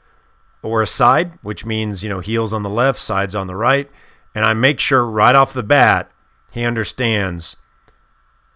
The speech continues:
there's gonna be structure to this walk. If the first thing he does, he runs over and he wants to sniff something, no, no.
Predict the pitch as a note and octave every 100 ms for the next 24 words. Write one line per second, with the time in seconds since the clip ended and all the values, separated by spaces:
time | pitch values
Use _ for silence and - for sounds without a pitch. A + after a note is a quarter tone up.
0 | _ - A2 A#2 A2 G#2+ - - G#2+ -
1 | G#2+ G2 F#2 F2 F2+ D#2 - - _ _
2 | - _ - - G#2 - F#3 - F#3 E3
3 | C#3 C#3 C3+ A#2+ A2+ A#2 A#2+ B2+ A#2+ A2+
4 | A2 A2 - G#2+ - A#2+ A2+ - B2 -
5 | C3+ B2+ C3+ - G#2 G#2 E2 - _ -
6 | _ _ - G#2 F2